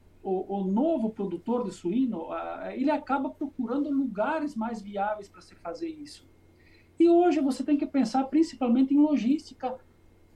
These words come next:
não só da matéria-prima para se produzir, mas também para se exportar esse, essa, essa carne produzida. E o Paraná tá se mostrando um excelente, uma excelente, um excelente anfitrião para essas novas plantas.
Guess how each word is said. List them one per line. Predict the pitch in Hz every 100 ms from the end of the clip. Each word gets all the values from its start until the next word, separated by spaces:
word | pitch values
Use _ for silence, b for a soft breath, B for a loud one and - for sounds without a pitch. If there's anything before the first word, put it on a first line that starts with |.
| -
não | 233 339 381
só | - 269 285 - _ _ _ -
da | 185 214
matéria-prima | 214 214 214 220 220 220 196
para | 185
se | -
produzir, | - 185 175 151 135 b b 226
mas | 262
também | 294 285 311
para | 330
se | -
exportar | 277 - 269 - 247 285 254
esse, | 208 202
essa, | 185 185 180 - 180
essa | 180 202
carne | 196 202 196
produzida. | 214 208 175 170 147 - - - _ -
E | 359
o | 359
Paraná | 320 285 240 226 285 294
tá | 220 233
se | 269
mostrando | 247 226 - 220 269 269
um | 247
excelente, | 240 - 233 190 220 320 320 302 294 _ _ _ -
uma | 196 220
excelente, | 220 240 214 240 285 294
um | 240 233
excelente | 226 262 269
anfitrião | 294 - 294 - 226 226 302
para | 294
essas | 277 269 226
novas | 233 247 -
plantas. | - 185 139 - -